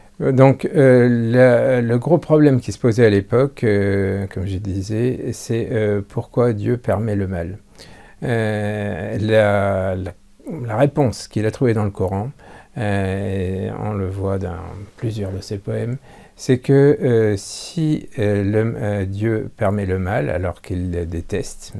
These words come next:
et que, euh, il, euh, bien sûr, euh, est un Dieu d'amour, et que il, t-, toute la religion est orientée, bien sûr, vers l'amour, euh, c'est parce que, euh, sans le mal, il n'y aurait pas de bien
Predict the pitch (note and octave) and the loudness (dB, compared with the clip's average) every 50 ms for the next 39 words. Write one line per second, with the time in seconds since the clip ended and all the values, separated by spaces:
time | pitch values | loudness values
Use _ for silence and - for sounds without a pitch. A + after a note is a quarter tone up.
0 | - - - E2+ F2 E2+ F2 F2+ - - - G2 F#2+ F2+ - - - - - - | -14 -12 -10 -10 -8 -8 -8 -10 -12 -10 -8 -6 -6 -6 -8 -12 -18 -20 -20 -20
1 | - - - A2+ G2+ G2 G2 F#2+ F#2+ F2+ F2+ F2 E2 F2 G#2+ G2 G2 F2+ F2+ F2 | -18 -12 -10 -8 -6 -6 -6 -6 -8 -8 -8 -10 -10 -10 -8 -8 -6 -6 -6 -8
2 | F2 E2+ E2+ E2+ E2 E2+ E2+ E2 E2+ F2+ G2 G2 F#2+ - - - G#2+ G2 F#2+ F#2+ | -8 -8 -8 -8 -8 -8 -10 -10 -12 -12 -12 -12 -12 -12 -8 -6 -4 -4 -2 -4
3 | F#2+ F2+ F#2 - - - - - - - - A2+ G#2 G2+ G2 F#2 F#2+ F#2+ G2 F#2+ | -6 -8 -10 -12 -16 -20 -20 -20 -18 -12 -10 -8 -6 -6 -6 -4 -6 -6 -6 -6
4 | F#2 F#2+ G2 A2 A2+ G2+ G#2+ G#2+ - F#2+ G#2+ G#2 - - G#2+ G2 F#2+ F#2+ F#2+ F#2 | -6 -8 -8 -8 -8 -10 -10 -8 -8 -10 -10 -10 -8 -6 -6 -6 -4 -6 -6 -8
5 | F#2+ F#2+ F#2 F2+ F#2 F2+ G2+ G#2 G2+ F#2 G2+ F#2 F#2 F#2 F#2+ G#2+ B2+ C#3+ D3 C#3 | -8 -8 -8 -8 -8 -6 -4 -4 -2 0 0 0 0 2 0 2 2 2 2 0
6 | - G2 G2 G2 G2 F#2+ G2 - - F2 E2 E2+ F#2 F#2 F2 F2+ D#2+ F#2 F2 F2+ | -2 -6 -8 -6 -8 -8 -8 -8 -8 -8 -6 -6 -8 -10 -10 -10 -10 -10 -10 -10
7 | F#2 F#2 F2+ F2 F#2 G#2 C#3 D3 C3+ C#3 A2+ D3 C#3 A2+ - - B2 A#2 - - | -10 -10 -10 -12 -12 -12 -12 -12 -12 -12 -12 -12 -14 -14 -10 -8 -10 -8 -4 -4
8 | B2 A#2 - A2 F#2 F#2+ G2 F#2+ F#2+ F#2+ F#2+ G#2 A2 G#2 G2 F2 F2 - - F#2+ | -4 -2 -2 -4 -2 -2 -4 -4 -4 -4 -4 -4 -6 -6 -6 -8 -8 -8 -6 -4
9 | G2 G2 G2 F2+ F#2 - A2 G2+ F#2 F2+ F2+ F2+ - - A2+ F#2+ G2 F#2 F2 F#2 | -4 -2 -4 -4 -6 -6 -6 -6 -6 -6 -8 -10 -8 -10 -10 -8 -6 -6 -6 -6
10 | F2+ F#2+ G2+ A2+ C3 D3+ C#3+ - - - - - - - - - _ - C#3 B2+ | -6 -8 -8 -6 -6 -8 -8 -12 -16 -20 -20 -20 -20 -20 -20 -18 _ -2 0 0
11 | A#2+ A#2+ - D#3 D3+ - C#3 - - - - D3 D3 D3+ D#3 - - B2+ A#2 A2+ | 0 2 2 0 2 2 0 0 0 -2 2 4 4 4 4 2 0 2 2 2
12 | A2 G#2+ G#2 G2+ G2 G2+ G2 - - C3 B2 A#2+ A2+ A#2 B2+ C#3 D3 B2+ G#2+ G#2 | 2 2 2 0 0 -2 -4 -2 -2 0 2 2 2 2 0 0 0 0 0 0
13 | A2 F#2+ G2 F#2+ - A2 G#2+ A2 G2 F#2 F#2+ G2 F#2 F#2 | 0 -2 -2 -2 -2 -4 -2 -2 -4 -4 -4 -6 -6 -8